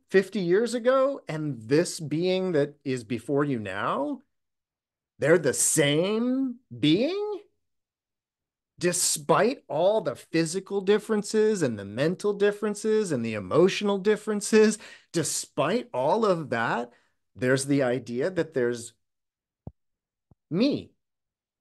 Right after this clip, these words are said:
The me from before, the me that's happening now, and then I'll see you next week. And then that'll be me. This is all the idea of me,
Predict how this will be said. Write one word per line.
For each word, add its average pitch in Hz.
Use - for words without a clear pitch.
The 147
me 185
from 196
before, 190
the 156
me 190
that's 127
happening 160
now, 143
and 170
then 170
I'll 139
see 180
you 175
next 165
week. -
And 127
then 135
that'll 127
be 131
me. 135
This 226
is 254
all 185
the 170
idea 151
of 123
me, 131